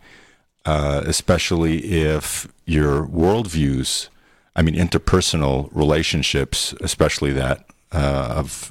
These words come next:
of a, that you'd have with a partner or a spouse or a girlfriend or boyfriend.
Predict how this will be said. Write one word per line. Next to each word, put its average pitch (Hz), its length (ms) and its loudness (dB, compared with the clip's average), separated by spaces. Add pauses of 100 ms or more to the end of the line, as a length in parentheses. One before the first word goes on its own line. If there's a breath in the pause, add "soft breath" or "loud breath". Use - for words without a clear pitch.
of - 180 -2
a, - 300 -4 (500)
that 87 160 -8
you'd 80 140 -8
have 71 260 -2
with 71 140 -2
a - 40 -14
partner 71 520 0
or - 120 -4
a - 40 -6
spouse 73 560 -2
or 65 360 -6 (580)
a - 60 -14
girlfriend 73 460 0
or 69 60 0
boyfriend. 71 500 0